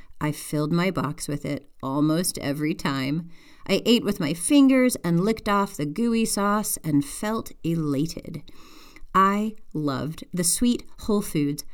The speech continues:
barbecued chicken. It was for once something the animal of my taste buds wanted, not the thing I ate while depriving myself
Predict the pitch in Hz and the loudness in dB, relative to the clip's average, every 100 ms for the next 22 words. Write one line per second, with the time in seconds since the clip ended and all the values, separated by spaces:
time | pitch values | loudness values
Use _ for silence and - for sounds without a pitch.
0 | - 147 131 139 - 165 - - - - | -6 -2 0 -2 -2 -2 -4 -6 -4 -4
1 | - - - - - 233 269 - - 277 | -6 -12 -20 -14 0 6 8 6 6 8
2 | 233 190 196 - 214 208 202 202 180 170 | 8 6 2 4 4 4 2 2 2 0
3 | - 214 220 214 214 120 170 175 190 - | 2 4 6 6 4 2 -2 -2 -2 -2
4 | - 233 - - 190 180 170 175 151 147 | -2 0 0 -2 0 0 0 -2 -2 -2
5 | 170 190 - - 160 - - - - 254 | 0 -2 -4 -10 -12 -12 -14 -16 4 6
6 | 277 269 - 214 220 - 196 - 185 - | 8 6 4 4 2 2 0 2 2 2
7 | 180 175 170 170 - 185 175 - 311 320 | 2 2 2 -2 -2 -2 -2 -2 2 6
8 | 254 196 170 170 175 165 | 6 6 4 2 2 0